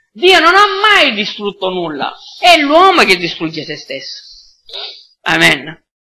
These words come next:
Oh, sono concetti semplici, ma parole che proprio tagliano, fratelli, ti fanno vedere la realtà. Quindi ci deve essere una generazione che deve entrare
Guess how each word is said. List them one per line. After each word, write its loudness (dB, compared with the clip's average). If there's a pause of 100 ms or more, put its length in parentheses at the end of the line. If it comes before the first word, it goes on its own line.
(120)
Oh, 0
sono 2
concetti -4
semplici, -2 (360)
ma 4
parole 4
che -4
proprio -4
tagliano, -2
fratelli, 2
ti -2
fanno 4
vedere 4
la 4
realtà. 2 (480)
Quindi 0
ci -14
deve 4
essere -4
una 4
generazione 2
che -6
deve -2
entrare -4